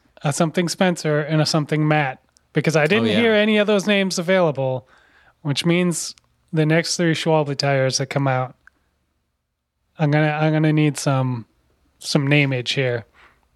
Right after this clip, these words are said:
Speaker 2: Okay, I like that. I'll, I'll, I'll jump on the Schwalbe bandwagon
Speaker 1: I'm thinking,
Speaker 2: if they
Speaker 1: like,
Speaker 2: name a
Speaker 1: the
Speaker 2: tire after
Speaker 1: muddy,
Speaker 2: me.
Speaker 1: the Muddy Matt could be a cyclocross
Speaker 2: Yeah.
Speaker 1: tire.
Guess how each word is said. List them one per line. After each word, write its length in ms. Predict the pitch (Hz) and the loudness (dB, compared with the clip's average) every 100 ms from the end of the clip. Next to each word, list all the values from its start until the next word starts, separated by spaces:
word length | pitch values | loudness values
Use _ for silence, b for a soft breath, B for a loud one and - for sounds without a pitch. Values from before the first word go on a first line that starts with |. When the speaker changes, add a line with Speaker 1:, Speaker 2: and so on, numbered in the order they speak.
| _ - | _ -14
Speaker 2:
Okay, 240 | 117 123 107 - - | -6 -4 -4 -6 -8
I 80 | 113 | -4
like 220 | 113 113 | -4 -4
that. 220 | 101 101 - _ _ _ _ | -6 -8 -12 _ _ _ _
I'll, 200 | 110 139 139 | -2 -2 0
I'll, 240 | 156 131 127 | 0 0 -2
I'll 180 | 127 127 | -2 -2
jump 340 | 110 117 120 | 0 0 0
on 120 | 117 | -2
the 60 | 107 | -2
Schwalbe 420 | - 117 107 104 | -4 -4 -4 -4
bandwagon 320 | 98 101 101 185 | -4 -4 0 0
Speaker 1:
I'm 40 | |
thinking, 180 | 208 214 | 2 0
Speaker 2:
if 60 | 214 | 0
they 60 | |
Speaker 1:
like, 100 | 214 | 0
Speaker 2:
name 140 | 202 196 | -2 -8
a 40 | |
Speaker 1:
the 20 | |
Speaker 2:
tire 220 | - - 175 | -4 -4 0
after 60 | 185 196 | -2 -2
Speaker 1:
muddy, 160 | 202 | -4
Speaker 2:
me. 100 | 107 - - | -6 -12 -4
Speaker 1:
the 80 | 196 | 0
Muddy 320 | 190 208 214 | 0 0 -2
Matt 460 | 190 185 202 220 - | 0 0 0 -4 -6
could 120 | 185 | -4
be 120 | 190 | -2
a 40 | |
cyclocross 720 | 170 185 143 104 202 202 185 - | 0 0 0 0 2 0 0 0
Speaker 2:
Yeah. 60 | |
Speaker 1:
tire. 360 | 208 214 233 247 | 2 2 0 -4